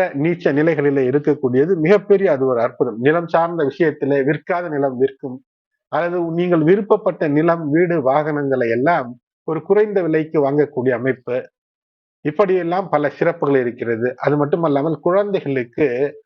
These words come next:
நல்ல ஆடம்பரமான நிலைகள் உங்களுக்கு தர முடியும், நல்ல லக்ஸரியை தர முடியும். அவர்களுக்கு வெற்றி இருக்கும், காதலிலே வெற்றி இருக்கும், திருமணம், சுப விரயங்கள் எல்லாம் இல்லத்திலே நடக்கும்,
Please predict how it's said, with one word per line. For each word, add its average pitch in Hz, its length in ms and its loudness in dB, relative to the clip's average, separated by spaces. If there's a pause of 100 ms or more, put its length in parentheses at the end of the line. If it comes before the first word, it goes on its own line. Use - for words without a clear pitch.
(340)
நல்ல 175 200 0 (180)
ஆடம்பரமான 196 840 0
நிலைகள் 175 500 2 (140)
உங்களுக்கு 143 460 0
தர 151 180 2
முடியும், 131 280 -4
நல்ல 156 160 4 (100)
லக்ஸரியை 175 600 2
தர 131 200 -2
முடியும். 117 380 -4 (460)
அவர்களுக்கு 165 520 -2
வெற்றி 170 320 2
இருக்கும், 135 440 -2
காதலிலே 170 560 2
வெற்றி 143 300 -2
இருக்கும், 127 500 -2
திருமணம், 175 500 -4 (140)
சுப 190 300 0
விரயங்கள் 165 460 0
எல்லாம் 160 320 0
இல்லத்திலே 143 440 0
நடக்கும், 120 500 -4